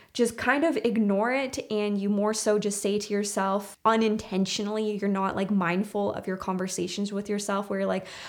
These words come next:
"Oh, you know what? I gained all my weight back. I'm fat. I suck. I suck at bodybuilding. I suck at this sport. Why can't I stop eating?" And you just start to spiral where those thoughts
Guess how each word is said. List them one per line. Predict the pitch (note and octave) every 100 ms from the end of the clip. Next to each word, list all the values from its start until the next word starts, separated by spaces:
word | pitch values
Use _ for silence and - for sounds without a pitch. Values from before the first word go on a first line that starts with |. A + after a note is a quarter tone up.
| - -
"Oh, | C#4 B3+
you | A#3+
know | A3+
what? | A3
I | A3
gained | B3 A#3
all | A3
my | G#3
weight | G3+ G#3 G#3
back. | G3 G3+ G#3
I'm | F#3+
fat. | - - A3+ G#3+ G#3+ -
I | G3
suck. | - - A3+ G3+ G#3+ -
I | -
suck | G3 - A3+ A#3
at | A3
bodybuilding. | G3 G3 G#3 G3+ G3+ G3+ G3+ G3+
I | - G3+
suck | - A3
at | A#3+ A3+
this | A3+
sport. | - - G3+ G3+ F#3 - -
Why | F#3+ A3+
can't | A#3 A#3
I | A3+
stop | A3+ G#3+ A3 -
eating?" | G3+ G#3 G#3
And | G3+
you | G3+
just | - B3+ B3 A#3 -
start | A#3+ A#3 A#3
to | E3+
spiral | - - - G#3 G3+ A3 G3+ F3+ F#3+ - - -
where | G#3+ G#3+
those | A#3 C4
thoughts | - G3+ G3 B3 D#4 -